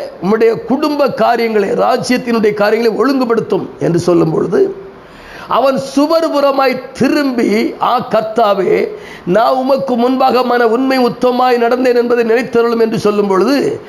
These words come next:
கர்த்தர் அதை நினைவு கூர்ந்து அந்த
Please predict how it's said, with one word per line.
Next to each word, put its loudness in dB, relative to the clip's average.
கர்த்தர் -2
அதை 2
நினைவு 2
கூர்ந்து 0
அந்த 0